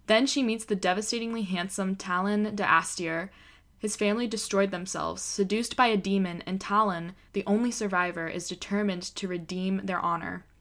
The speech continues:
Intrigued and enchanted, Gemma proposes a bargain. She'll help Talon navigate high society if he helps her destroy the Basques.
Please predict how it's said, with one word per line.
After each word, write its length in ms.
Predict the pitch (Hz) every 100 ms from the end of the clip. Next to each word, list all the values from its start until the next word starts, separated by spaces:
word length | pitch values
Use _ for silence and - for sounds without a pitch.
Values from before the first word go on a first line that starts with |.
| _
Intrigued 580 | 247 247 - 254 285 294
and 100 | 269
enchanted, 720 | 285 262 - 196 196 196 180 185
Gemma 320 | 185 196 202 208
proposes 560 | 226 196 185 180 175
a 60 | 180
bargain. 540 | 175 180 170 156 165 - -
She'll 200 | - 196
help 240 | 233 277
Talon 340 | 240 196 185
navigate 420 | 180 185 190 202 185
high 140 | 185
society 720 | 185 202 202 190 170 160 170 - - -
if 120 | - 214
he 120 | 240
helps 280 | 226 214 -
her 140 | 196
destroy 360 | 185 - 190 180
the 60 |
Basques. 640 | 180 165 151 - - -